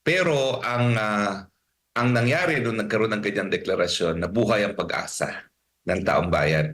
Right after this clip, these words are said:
Uy, wag muna tayo mawalan ng pag-asa nga, no? Dahil baka naman magkaroon na naman ng pagkakataon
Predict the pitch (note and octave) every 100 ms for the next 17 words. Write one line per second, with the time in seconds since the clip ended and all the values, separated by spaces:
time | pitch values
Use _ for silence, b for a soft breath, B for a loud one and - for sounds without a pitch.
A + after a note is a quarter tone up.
0 | C3 D3+ D3+ - B B - G2 G2+ G2+
1 | G2 F#2+ F2+ F2+ F2+ F2+ E2+ F2 - -
2 | - D#2 E2 C#2+ E2 D#2 D#2 D#2 D#2+ D#2+
3 | D#2+ G2+ A2 F#2 E2+ D#2+ D2 - _ _
4 | _ - G2+ G2+ F2+ F2 F2 E2+ E2 E2
5 | D#2+ D#2+ D#2+ F2 F2+ - C#2 E2 D#2+